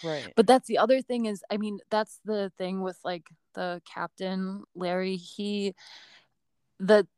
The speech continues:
Speaker 2: he got nicked a couple times for, like, not following procedure. And
Speaker 1: Yeah.
Speaker 2: I don't know if he was, like, one of those people who was, like, right at the margin <laughs> of whether or not he was,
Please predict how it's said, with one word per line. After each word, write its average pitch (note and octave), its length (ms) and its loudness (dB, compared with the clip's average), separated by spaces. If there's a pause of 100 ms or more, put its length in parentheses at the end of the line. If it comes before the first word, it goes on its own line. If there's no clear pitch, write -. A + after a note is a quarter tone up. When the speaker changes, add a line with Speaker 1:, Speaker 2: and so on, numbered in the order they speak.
(260)
Speaker 2:
he A3 380 0
got A3+ 340 8
nicked G#3+ 380 6
a F#3+ 80 -4
couple G#3+ 280 -2
times G#3+ 520 -4
for, - 100 -8
like, F#3 140 -4
not F#3+ 240 -4
following G3+ 260 -4
procedure. F#3 840 -8 (100)
And G3 300 -4 (360)
Speaker 1:
Yeah. F#3+ 280 -8
Speaker 2:
I - 20 4
don't A3 140 2
know B3+ 180 0
if B3 100 -8
he B3+ 120 -8
was, A#3+ 200 -6
like, G#3 300 0
one G3 100 -4
of G3+ 60 -4
those G3+ 200 -4
people G3 320 -8
who F#3 60 -8
was, F#3 160 -8
like, E3 160 -8
right F#3 360 -4
at G#3+ 100 -6
the G3+ 100 0
margin F#3+ 600 -2
<laughs> A#3+ 240 -4
of F#3+ 200 -4
whether G3 240 2
or G3 60 -2
not F#3 300 -4
he - 180 -14
was, F#3 500 -6